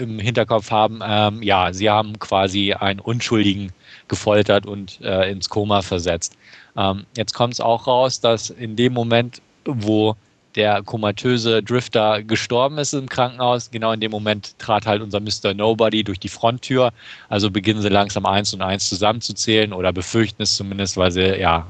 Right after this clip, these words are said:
anfangs ja natürlich nicht an übernatürliche Sachen glauben, aber immer weiter in die Richtung geht das.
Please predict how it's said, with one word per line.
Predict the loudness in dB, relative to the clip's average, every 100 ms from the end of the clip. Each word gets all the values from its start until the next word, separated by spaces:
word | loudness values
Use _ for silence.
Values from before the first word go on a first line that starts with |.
| -14
anfangs | -8 -6 -2 -4 -2
ja | -2
natürlich | 0 -2 -4
nicht | -4
an | -4
übernatürliche | -2 -2 -2 -2 -4 -2
Sachen | -2 -2 -2
glauben, | -2 0 -2 -8 -20 -20 -16 -4
aber | 0 0
immer | 0 0
weiter | 2 2 0 -4
in |
die | -4
Richtung | -6 -4 -6
geht | -2 -2
das. | 0 -4